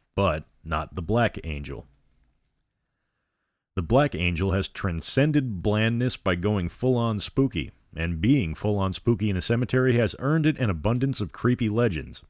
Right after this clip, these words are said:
It also, strangely enough, makes the statue better at memorializing the dead beneath its feet.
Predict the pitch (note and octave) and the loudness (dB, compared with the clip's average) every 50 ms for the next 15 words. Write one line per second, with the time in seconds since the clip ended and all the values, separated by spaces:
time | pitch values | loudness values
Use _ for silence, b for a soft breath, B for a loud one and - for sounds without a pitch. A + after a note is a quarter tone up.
0 | _ _ _ _ - - F#2+ E2 D2+ G2 G#2 G2 - E2+ E2 G#2 F#2+ - - F#2+ | _ _ _ _ -6 -4 -2 0 2 2 2 2 2 0 -2 -2 -4 -2 0 0
1 | G2 F#2+ F#2 D2+ F2 F2+ D#2+ D#2+ E2+ F#2+ G2+ - F#2 F#2+ G2+ C3+ - - - G2+ | 0 0 0 0 -2 -2 -2 0 0 -2 -2 -2 -2 -2 -2 -2 -2 -4 -6 -4
2 | - - A#2 G#2+ G#2 - A#2 A2 F2 F#2 F#2 F2+ F#2+ G#2+ - - A2 A2+ A#2+ B2+ | -2 0 0 0 0 0 -2 -2 0 2 2 2 2 2 2 0 0 2 2 4
3 | C3+ B2+ B2 A#2 A#2+ A#2+ A#2+ - A#2 A2+ A2 G#2 F2+ E2 A#2 A2+ G2+ D#2+ D2+ C#2+ | 4 4 2 2 2 0 0 0 0 0 -2 -2 -2 0 2 2 2 2 -2 -2
4 | D#2+ E2+ F2 - F2 D2 - - - G#2 F2+ C#2+ - | -2 -2 -2 -4 -6 -10 -10 -6 -2 -2 -2 -2 -4